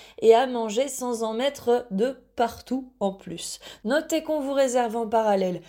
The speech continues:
un petit tuto sur YouTube tout bientôt, puisque nos chiens et leurs amis de la pension les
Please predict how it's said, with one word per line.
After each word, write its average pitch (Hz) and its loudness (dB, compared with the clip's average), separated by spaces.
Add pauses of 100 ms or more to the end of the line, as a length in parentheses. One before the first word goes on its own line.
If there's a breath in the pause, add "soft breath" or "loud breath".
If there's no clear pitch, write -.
(260 loud breath)
un 359 2
petit 339 -6
tuto 247 -2
sur 302 -6
YouTube 233 -4
tout 339 -4
bientôt, 254 0 (300 loud breath)
puisque 285 -6
nos 254 0
chiens 247 -4
et 302 2
leurs 240 2
amis 214 0
de 196 0
la 185 2
pension 180 -6
les 220 0